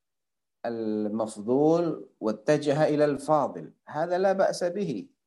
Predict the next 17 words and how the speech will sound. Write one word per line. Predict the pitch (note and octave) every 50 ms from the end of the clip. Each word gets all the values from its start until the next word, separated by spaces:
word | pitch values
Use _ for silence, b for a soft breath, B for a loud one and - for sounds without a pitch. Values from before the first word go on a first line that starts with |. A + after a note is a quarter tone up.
| _ _ _ _ -
وهذا | F#2 G2+ B2+ D#3 E3 D#3+
الذي | D#3 D#3 D#3 D3+ D3 C#3+
يقتضيه | D3 C#3+ D3 - C3+ C3 C3 E3 D3 B2 A#2 A2
علمه. | B2+ D#3 C#3 A#2 G2+ F2+ E2+ - - _ _ _ _ _ _ _ _ _ -
لكن | B2+ D3+ E3+ E3 E3 E3 D#3+ D#3+ E3 E3 D3+ - -
من | C#3+ D3 C#3 C3
غير | B2 B2+ D3+ D#3+ D3+ C#3 C#3+ C3
ذلك | G#2+ A#2+ A2 G#2 G#2 B2 D3+ - - - _ _ _ _ _ _ _ _ _ _ _ _ _ - - _ _ _
فإنما | - - B3+ A#3+ A3+ G#3+ F3+ E3 D#3 C#3 C3
هي | C#3 C3+ B2 -
سنة، | - - G#2 G#2 - - - -
يعني | - - - C3 C3 - - - A3+ B3
يا | A3 G3+
أخي | G3+ - - D4
سنة | C#4 - F4+ F4+ D4 G#3 F3 E3+
يا | E3+ E3 E3 D3 C3+ C#3+
أخي، | D3+ - C3+ C3+